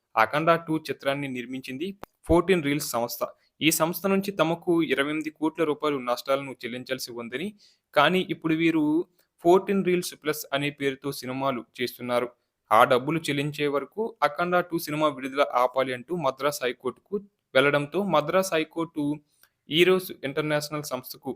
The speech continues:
అనుకూలంగానే తీర్పిచ్చింది. అఖండ టూ సినిమా ఆపివేయాలని హైకోర్టు కూడా ఉత్తర్వులను జారీ చేసింది. ఇక ఈరోస్ సంస్థ చెప్పే ఆ ఇరవై ఎనిమిది కోట్ల నష్టం కూడా మహేష్ బాబు నటించిన నేనొక్కడిని,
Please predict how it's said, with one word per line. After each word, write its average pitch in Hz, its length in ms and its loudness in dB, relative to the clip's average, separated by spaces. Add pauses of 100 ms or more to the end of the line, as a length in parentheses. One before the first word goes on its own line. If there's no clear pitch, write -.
అనుకూలంగానే 139 600 -4
తీర్పిచ్చింది. 120 680 -14 (480)
అఖండ 156 420 4
టూ 160 200 -2
సినిమా 143 340 -4 (140)
ఆపివేయాలని 131 640 -2 (140)
హైకోర్టు 175 680 -2 (140)
కూడా 139 260 0
ఉత్తర్వులను 139 560 -6
జారీ 127 280 -2
చేసింది. 120 420 -10 (420)
ఇక 147 240 2
ఈరోస్ 196 360 4
సంస్థ 165 340 -2
చెప్పే 160 340 -2 (160)
ఆ 143 60 8 (100)
ఇరవై 139 240 0
ఎనిమిది 151 180 -8
కోట్ల 156 300 -8
నష్టం 143 340 -4
కూడా 143 240 0 (100)
మహేష్ 156 360 0
బాబు 170 260 -2
నటించిన 156 420 -8 (220)
నేనొక్కడిని, 151 640 -6